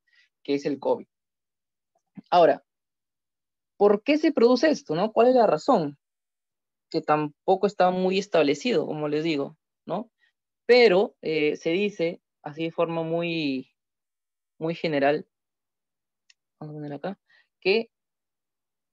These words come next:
eh, se puede deber, por ejemplo, a que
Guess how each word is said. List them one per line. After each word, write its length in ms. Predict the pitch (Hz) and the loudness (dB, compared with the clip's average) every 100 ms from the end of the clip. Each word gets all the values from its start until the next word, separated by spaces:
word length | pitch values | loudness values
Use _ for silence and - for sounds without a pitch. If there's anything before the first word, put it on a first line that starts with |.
| _ _ | _ _
eh, 160 | - - | -10 -10
se 160 | - 196 | -10 -6
puede 260 | 262 311 | -2 2
deber, 300 | 285 240 247 | 6 6 6
por 100 | 240 | 2
ejemplo, 520 | 214 226 226 220 220 - | 0 0 -2 0 0 0
a 120 | 175 | -4
que 260 | - 160 | -4 -8